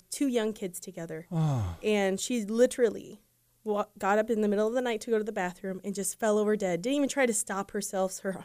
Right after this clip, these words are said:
Speaker 1: arms were by her side. Fell over dead. She had her third booster a few days prior.
Speaker 2: Oh, my
Speaker 1: Was
Speaker 2: goodness.
Speaker 1: complaining about stomach pain.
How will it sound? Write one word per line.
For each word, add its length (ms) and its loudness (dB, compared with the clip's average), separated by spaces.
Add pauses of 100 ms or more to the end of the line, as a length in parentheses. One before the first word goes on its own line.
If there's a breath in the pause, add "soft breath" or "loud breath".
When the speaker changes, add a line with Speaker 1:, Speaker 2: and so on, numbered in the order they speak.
(140)
Speaker 1:
arms 260 -2
were 100 -4
by 180 -4
her 120 -2
side. 320 -8 (720 soft breath)
Fell 180 8
over 220 6
dead. 180 -8 (1200)
She 160 0
had 100 6
her 100 6
third 420 6
booster 520 0 (300)
a 40 -2
few 240 -4
days 220 2
prior. 400 -8
Speaker 2:
Oh, 120 2
my 200 4
Speaker 1:
Was 120 0
Speaker 2:
goodness. 320 4
Speaker 1:
complaining 840 4
about 300 2
stomach 400 -2
pain. 320 -12